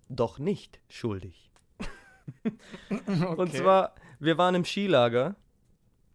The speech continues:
Speaker 1: Ähm, du warst nicht dabei, Roland, soweit ich weiß. Oder warst du dabei? Glaub nicht.
Speaker 2: Das kann ich dir nicht
Speaker 1: Nee,
Speaker 2: sagen.
Speaker 1: ich war, du warst eine Klasse unter mir. Oder?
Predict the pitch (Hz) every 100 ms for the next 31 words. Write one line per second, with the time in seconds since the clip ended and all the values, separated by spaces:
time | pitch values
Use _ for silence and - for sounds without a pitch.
0 | _ _ _ _ _ _ _ _ _ _
1 | _ _ _ _ 117 120 117 117 117 131
2 | 151 147 143 143 110 104 98 98 98 98
3 | 113 - 104 101 101 107 104 127 - _
4 | _ _ _ - 104 98 113 156 175 185
5 | 190 _ _ _ _ _ _ _ - 101
6 | - - _ _ _ _ _ _ - 98
7 | - 113 120 135 165 190 180 143 - -
8 | _ - 147 143 151 147 143 151 147 143
9 | 135 147 - 135 156 143 117 101 98 -
10 | _ _ _ _ _ _ - 120 135